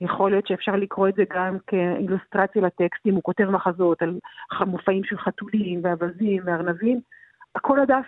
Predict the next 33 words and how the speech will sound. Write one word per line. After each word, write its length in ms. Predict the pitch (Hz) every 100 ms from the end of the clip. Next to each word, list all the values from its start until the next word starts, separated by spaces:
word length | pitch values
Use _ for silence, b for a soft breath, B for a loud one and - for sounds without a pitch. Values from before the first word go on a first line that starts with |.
| -
יהיה 140 | 247
מלא, 280 | 240 220 220
הכפולה 460 | 226 - - 240 269
תהיה 200 | 277 262
מלאה 260 | 240 247
ברישומים 600 | 254 226 220 226 214 240
של 300 | 240 240 220 226 - _ _ -
אווזים, 580 | 202 214 214 214 165 160
אחד 300 | - - 190
על 80 |
השני, 400 | 196 - 214 220
לצד 240 | 190 190 208
השני. 320 | 214 202 202 -
דפים 460 | 190 - - 302 349
אצל, 340 | 277 - 214 185
בספר 640 | 180 185 185 254 247 240 -
עמוסים 600 | 226 220 - - 330 262
באיורים 420 | 190 160 151 165
שלה, 220 | - 175 -
עמוסים. 640 | 220 208 - - 277 185 170 b b b b b 294
אה, 120 | 180 175
ואני 320 | 196 208 302
חושבת 540 | - 311 277 254 247 247
שזה, 360 | 247 226 226 220 -
זה 100 | 214
אחת 220 | - 226
הפרשנויות 640 | 240 226 220 240 262 277
שלי, 320 | - 226 214 220 - _ - -
שמול 340 | - 196 202 214
המשוררות 460 | 208 208 196 196
האלה 200 | 196 196
זה 100 | 190 180 143 -
שקט, 480 | 220 - 269 277